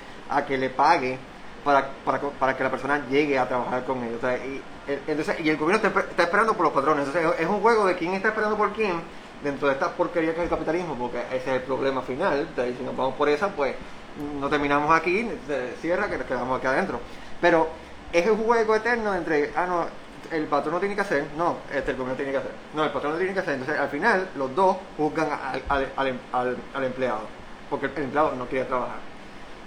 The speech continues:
Y definitivamente, yo considero que el empleado puede también iniciarse en la conversación de que ustedes también tienen que hacer algo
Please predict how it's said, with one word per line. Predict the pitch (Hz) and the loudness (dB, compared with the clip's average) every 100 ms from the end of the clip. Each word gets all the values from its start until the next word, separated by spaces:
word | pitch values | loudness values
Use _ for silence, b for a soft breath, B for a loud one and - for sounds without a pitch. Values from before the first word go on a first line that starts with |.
| - | 0
Y | 170 | 2
definitivamente, | 175 170 170 170 190 233 202 190 151 151 - - - - - - - 143 | 4 4 2 2 6 6 6 2 0 -2 -6 -14 -14 -14 -16 -16 -14 -2
yo | 165 | 2
considero | 196 196 220 214 170 151 - - - - | 2 0 2 2 2 0 -4 -14 -10 0
que | 139 139 - | 0 0 -2
el | 147 | 0
empleado | 147 143 143 208 160 147 - - - - - - - | 0 2 4 6 6 4 -2 -14 -16 -16 -14 -14 0
puede | 147 170 156 | 6 8 8
también | 143 139 147 139 - | 4 2 -2 -4 -4
iniciarse | 151 131 131 139 135 135 117 - | -4 -2 2 0 0 -4 -4 -4
en | 127 | -2
la | 127 | -2
conversación | 135 127 127 117 117 113 - | 0 -2 -2 -6 -8 -10 -4
de | 135 127 | -2 0
que | 131 113 - - 151 | -2 -4 -8 -10 -10
ustedes | - 143 139 | -2 0 2
también | 139 165 | 2 -2
tienen | 156 156 | -2 -2
que | 151 | -2
hacer | 165 165 | 0 0
algo | 175 127 | 0 -2